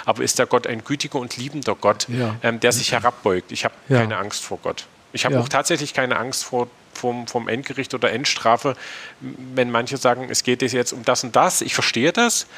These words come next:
Speaker 2: Mhm.
Speaker 1: Ich glaube auch, dass es um das und das geht. Also ich glaube tatsächlich, dass es in der Welt und im Leben und über das Leben hinaus um ewiges Leben und Hölle oder, also wie auch immer man das benennen will, gut und böse oder irgendwas geht. Aber ich habe keine Angst vor dem anderen, weil ich Gott,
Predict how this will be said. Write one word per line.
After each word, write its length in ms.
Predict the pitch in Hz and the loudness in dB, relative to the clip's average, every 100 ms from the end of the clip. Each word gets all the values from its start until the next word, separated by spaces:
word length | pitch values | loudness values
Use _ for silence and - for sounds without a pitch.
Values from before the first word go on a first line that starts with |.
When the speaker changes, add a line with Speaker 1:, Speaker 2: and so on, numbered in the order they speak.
| 131 | -6
Speaker 2:
Mhm. 200 | 120 113 | -2 0
Speaker 1:
Ich 120 | - | 2
glaube 260 | 127 120 | 2 4
auch, 220 | 131 180 - | 4 4 4
dass 200 | 131 123 | 0 0
es 120 | - | -4
um 140 | 117 | 0
das 200 | 110 - | 0 0
und 120 | 104 | 0
das 240 | 98 - - | 0 0 -2
geht. 260 | 90 80 - | -4 -4 -6
Also 120 | 98 | -4
ich 60 | - | 0
glaube 180 | 117 | 0
tatsächlich, 420 | - 139 160 139 127 | 2 0 0 -2 0
dass 180 | 123 | 0
es 100 | 127 | 0
in 60 | 123 | 0
der 120 | 110 | 2
Welt 220 | 104 139 | 2 0
und 100 | 131 | -2
im 120 | 117 104 | -6 -2
Leben 280 | 113 147 | -2 -2
und 140 | 123 120 | -6 -8
über 140 | 123 | -6
das 140 | - - | -6 -4
Leben 200 | 113 117 | -4 -2
hinaus 340 | 107 113 - | 0 0 0
um 280 | 143 123 127 - - - - - - _ - _ - - _ _ | -2 -2 -4 -10 -20 -20 -20 -20 -20 _ -20 _ -20 -20 _ _
ewiges 440 | 143 156 165 135 120 | 0 2 0 0 2
Leben 380 | 127 135 131 | 0 0 -6
und 300 | 123 117 113 | -6 -6 -2
Hölle 300 | 127 143 165 | 0 2 4
oder, 300 | 156 123 120 | 2 0 -2
also 180 | - 117 | -2 0
wie 100 | 147 | 0
auch 100 | 156 | 0
immer 140 | 160 147 | 0 0
man 140 | 139 | 0
das 120 | 139 | -2
benennen 360 | - 120 131 117 | -2 -2 -2 -2
will, 160 | 107 | -4
gut 300 | 104 135 151 | -2 -4 -6
und 120 | 127 117 | -6 0
böse 240 | 127 156 | 0 0
oder 120 | 147 | -4
irgendwas 280 | 143 143 - | -4 -4 0
geht. 180 | 151 - - - - | 0 -2 -10 -14 -8
Aber 160 | - 131 | -2 0
ich 120 | - | 2
habe 160 | 120 - | 2 2
keine 280 | - 131 117 | 0 2 2
Angst 320 | 110 135 - | 0 -4 -4
vor 100 | 127 | -4
dem 120 | 117 | -2
anderen, 360 | 104 127 127 117 | -2 -4 -4 -2
weil 100 | 110 | -2
ich 140 | 104 | -2
Gott, 320 | - 120 - | 0 0 -2